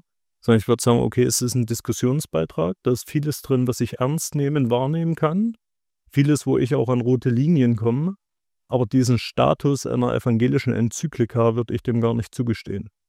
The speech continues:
Zumal es das vom Redaktionskreis her auch gar nicht will, der Rat zwar öffentlich, äh, wahrnehmbar spricht für die evangelische Kirche, uns das aber nicht, ähm, katholisch macht.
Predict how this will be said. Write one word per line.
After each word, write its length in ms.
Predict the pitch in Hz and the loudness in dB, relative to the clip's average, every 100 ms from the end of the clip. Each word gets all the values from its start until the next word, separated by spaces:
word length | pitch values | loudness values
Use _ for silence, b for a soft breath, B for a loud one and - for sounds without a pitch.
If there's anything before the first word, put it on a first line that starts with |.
| _ | _
Zumal 460 | - 113 117 123 123 | -4 2 2 2 0
es 180 | 120 | -4
das 180 | - 120 | -2 -4
vom 360 | - 117 110 110 b b b _ | 0 0 0 -4 b b b _
Redaktionskreis 1900 | 117 120 - 123 139 156 - - - _ _ _ _ - 120 117 139 - - | 2 2 0 0 2 0 -6 -14 -20 _ _ _ _ -6 0 2 0 -2 2
her 360 | 117 120 - | 2 2 -2
auch 240 | 117 110 - | -4 -4 -2
gar 180 | 113 | -2
nicht 220 | 120 117 120 | -2 -4 0
will, 320 | 123 143 160 - b b b b 113 | 0 0 -6 -12 b b b b 2
der 200 | 117 117 | 2 2
Rat 240 | 117 123 - | 2 0 0
zwar 440 | - - 117 117 | -6 2 4 4
öffentlich, 800 | - 127 - 127 - 123 123 - - | 2 -2 2 0 4 2 2 -2 -6
äh, 340 | 110 117 110 | -2 -2 0
wahrnehmbar 500 | 113 123 117 113 117 | 0 2 2 2 0
spricht 380 | - - 147 - | -2 -6 -6 -2
für 100 | 123 | 0
die 120 | 117 | 2
evangelische 600 | 110 113 110 117 117 120 | 2 0 0 0 0 -2
Kirche, 440 | - 117 117 135 151 _ _ _ _ _ _ _ | -2 -2 0 -4 -4 _ _ _ _ _ _ _
uns 240 | - 123 - | -4 -2 -2
das 200 | 117 127 | -4 -2
aber 240 | 120 120 | -2 2
nicht, 300 | 120 123 - | 2 0 -2
ähm, 560 | - 117 117 113 113 98 - | -4 -2 0 -2 -2 -6 -8
katholisch 480 | 113 120 117 113 | -4 0 0 -2
macht. 280 | 110 98 - | -4 -6 -10